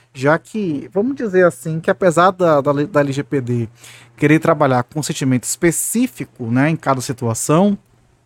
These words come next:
é, tem situações que às vezes fica uma burocracia tão grande que às vezes o próprio,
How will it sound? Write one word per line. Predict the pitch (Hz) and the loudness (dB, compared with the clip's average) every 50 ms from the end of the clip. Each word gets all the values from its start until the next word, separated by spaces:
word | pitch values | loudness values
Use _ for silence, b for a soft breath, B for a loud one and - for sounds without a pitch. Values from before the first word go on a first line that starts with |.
| _ _ _ _ - B B B B B B B _ | _ _ _ _ -20 B B B B B B B _
é, | - 156 160 170 170 165 165 170 | 2 4 6 6 6 6 6 4
tem | 175 - 226 | 2 0 -4
situações | - - 262 262 247 - - 262 269 | -4 0 0 0 0 0 -2 -2 -2
que | - - | 0 0
às | 285 285 233 | -2 0 2
vezes | 226 226 247 233 | 2 2 2 0
fica | - - 254 - 262 | -4 -6 -6 -4 -2
uma | 247 | -2
burocracia | 240 233 220 214 - 202 185 - - 165 160 | 0 0 0 0 0 -2 -4 -2 -2 -2 -2
tão | - - 151 143 | -2 -2 -4 -4
grande | 139 147 165 208 233 233 214 160 151 | -2 0 0 2 2 2 0 0 -2
que | - 202 | 0 0
às | 180 | 0
vezes | 170 190 202 | 2 2 0
o | 202 - - - | -2 -2 -6 -6
próprio, | - - 233 269 285 - 285 | -2 2 2 2 2 0 -6